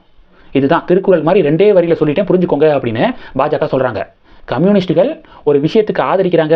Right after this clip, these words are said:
அப்படின்னா அது மக்களுக்கு கெட்ட விஷயமா இருக்கும், கம்யூனிஸ்டுகள் ஒரு விஷயத்தை எதிர்க்கிறாங்க அப்படின்னா அது மக்களுக்கு நல்ல விஷயமா இருக்கும்,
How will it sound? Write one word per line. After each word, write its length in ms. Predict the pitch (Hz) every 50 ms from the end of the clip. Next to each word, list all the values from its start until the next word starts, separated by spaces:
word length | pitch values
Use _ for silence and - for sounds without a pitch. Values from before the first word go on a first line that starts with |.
| 165 151
அப்படின்னா 280 | 127 123 110 107 110 143 214 294 285 - - - - - - 120
அது 160 | 127 135 226 302 320 320 - - - _ - - - - - 135 135
மக்களுக்கு 460 | 165 180 180 - 277 240 226 233 247 262 269 269 -
கெட்ட 180 | 185 180 - 220
விஷயமா 240 | 185 180 202 185 170 147
இருக்கும், 260 | 131 120 - 92 - _ _ - - - -
கம்யூனிஸ்டுகள் 600 | 139 147 185 220 226 214 185 - 185 165 220 269 269
ஒரு 100 | 170 170 156 160
விஷயத்தை 300 | - 226 226 226 202 165 151
எதிர்க்கிறாங்க 420 | 165 214 233 240 202 196 185 185 196 185
அப்படின்னா 280 | 170 156 139 120 120 139 202 254 269 - - - - - 139
அது 80 | 139 139 143
மக்களுக்கு 360 | 165 185 - 220 190 180 214 180
நல்ல 140 | 139 147 175 170 147
விஷயமா 240 | - 160 151 139 120
இருக்கும், 240 | 110 - 104 104